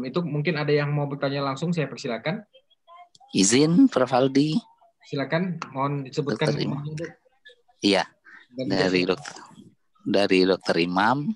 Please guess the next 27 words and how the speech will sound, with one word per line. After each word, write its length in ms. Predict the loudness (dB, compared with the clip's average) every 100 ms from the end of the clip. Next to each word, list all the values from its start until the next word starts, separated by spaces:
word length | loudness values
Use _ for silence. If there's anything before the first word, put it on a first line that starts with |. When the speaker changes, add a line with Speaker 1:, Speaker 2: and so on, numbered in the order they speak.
| -6
Speaker 2:
dari 260 | -4 -2 0
F 100 | -2
K 40 | -4 -4
usu. 240 | -2 2 0 0 -8 -16 -12
Speaker 1:
Ya, 160 | -8 -6
silakan, 560 | -4 -4 -2 -2 -2 -2
Speaker 2:
<laughs> 40 |
Iya. 80 | -2 -2
Speaker 1:
Dokter 100 | -2
Imam, 180 | -4 -4 -10 -12
ini 140 | -12 -12 _ -6
Speaker 2:
Ya. 140 | -2 -2
Speaker 1:
wakil 160 | -4 -6
dari 320 | -8 -8 -6
satu 240 | -8 -6
F 120 | -6 -6
K 40 | -6
usu. 260 | -6 -12 -16 _ _ _ _ _
Speaker 2:
Iya, 320 | -10 -6 -6 -8 _ _ _ _ _ _ -18 -4
baik. 320 | 0 0 -2 _ -20 -14 -4
Terima 240 | -4 -2
kasih. 560 | -4 -4 0 0 0 -4
Bisa 320 | -6 -4 0
didengar, 320 | 0 2 2
ya? 160 | 0 -4 -10 _ _ _ _ _
Speaker 1:
Bisa, 160 | -6 -2
bisa, 240 | -2 -4